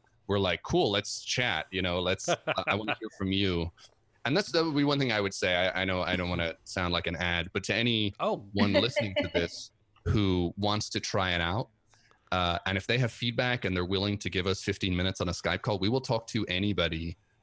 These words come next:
Speaker 1: and we would benefit from your expertise. And we're,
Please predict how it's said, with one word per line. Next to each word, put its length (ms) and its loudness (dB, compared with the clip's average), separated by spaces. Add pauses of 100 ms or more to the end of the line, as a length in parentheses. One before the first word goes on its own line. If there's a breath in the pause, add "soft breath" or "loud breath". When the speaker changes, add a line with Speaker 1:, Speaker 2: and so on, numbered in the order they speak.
(100)
Speaker 1:
and 200 0
we 80 2
would 220 0
benefit 480 0
from 200 -2
your 160 2
expertise. 760 -2
And 200 0
we're, 300 0